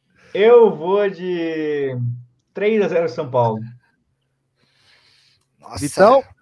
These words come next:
Speaker 2: Ah, vai ser dureza, hein? Eu vou com o Will, acho que vai pros pênaltis, meus amigos. Vai ser um a um.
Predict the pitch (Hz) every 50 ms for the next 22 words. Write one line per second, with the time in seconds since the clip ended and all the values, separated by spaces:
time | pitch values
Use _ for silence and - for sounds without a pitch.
0 | _ _ _ _ _ _ 151 131 135 135 139 143 147 147 147 156 160 175 175 151
1 | 139 135 - - 151 147 147 190 247 254 247 262 220 185 220 247 254 247 262 _
2 | _ _ _ _ _ _ _ _ _ _ - 135 135 143 147 147 131 135 160 156
3 | 160 196 220 214 202 214 226 220 202 202 - - 202 196 - 240 - - - -
4 | 208 226 240 214 - 180 175 156 160 156 147 147 139 131 135 147 139 - - 180
5 | 180 185 196 196 196 202 202 202 202 202 202 190 190 233 269 226 196 190 226 269
6 | 269